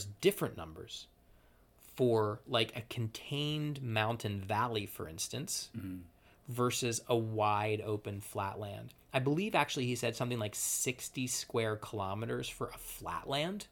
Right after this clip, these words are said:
Speaker 2: Mm-hmm.
Speaker 1: but it was much smaller, much smaller for a contained valley, more along the lines of the, like, six hundred acre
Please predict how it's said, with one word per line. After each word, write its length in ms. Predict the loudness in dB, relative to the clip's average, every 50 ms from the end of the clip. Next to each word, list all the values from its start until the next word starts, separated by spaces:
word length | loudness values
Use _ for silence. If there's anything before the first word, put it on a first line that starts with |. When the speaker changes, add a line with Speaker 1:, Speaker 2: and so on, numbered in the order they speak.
| -14 -12
Speaker 2:
Mm-hmm. 300 | -10 -8 -6 -6 -6 -6 -6 -8 -12 -20 -16 _ -4
Speaker 1:
but 80 | -4
it 80 | 0 2
was 180 | 2 2 2 2
much 600 | 0 0 2 2 2 2 2 2 2 0 0 0
smaller, 720 | 0 0 0 0 2 4 6 6 6 4 2 0 -4 -8 -12 -18 -20 -20 -20 -20 -20 -20 -20 -20 -20 -20 -20 -20 -20 -20 -20 -20 -16 -10 -6
much 400 | 0 4 4 4 4 4 2 2
smaller 440 | 2 6 6 6 8 6 6 2 0
for 160 | 0 0 0
a 40 | 0
contained 460 | 0 -2 -4 -2 -2 -4 -4 -2 -2
valley, 340 | -2 -2 -2 -4 -6 -8 -12 -16 -20 -20 -20 -20 -20 -20 -10 -4 0
more 440 | 2 4 6 6 8 8 8 8
along 400 | 8 6 6 6 6 6 4 4
the 80 | 2 2
lines 480 | 4 4 4 4 2 2 0 -2 -2 -2
of 280 | -2 -2 -2 -2 -2
the, 80 | -2 -2
like, 300 | -2 -2 -2 -4 -6 -10 -18 -20 -20 -18 -12
six 440 | -6 -2 0 0 0 0 -2 -2 -2
hundred 320 | -2 0 0 0 0 0 0
acre 520 | 0 0 0 0 -4 -4 -4 -4 -4 -6